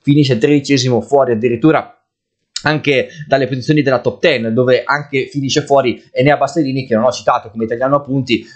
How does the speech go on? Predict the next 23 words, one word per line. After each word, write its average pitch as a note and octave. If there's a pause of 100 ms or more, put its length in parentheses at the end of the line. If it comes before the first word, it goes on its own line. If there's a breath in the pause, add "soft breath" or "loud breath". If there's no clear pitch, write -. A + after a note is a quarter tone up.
lo A#2+
faccio C3
adesso C#3+
con A#2
questa B2+
ultima C3
posizione. C3
È A2
sempre C3+
un B2
buon C#3+
giorno B2+
per A2
ricordare A2+
che F#2
Bastianini C#3
in G#2
questo C3
momento A#2+
non C3
è C3+
un A#2+
pilota B2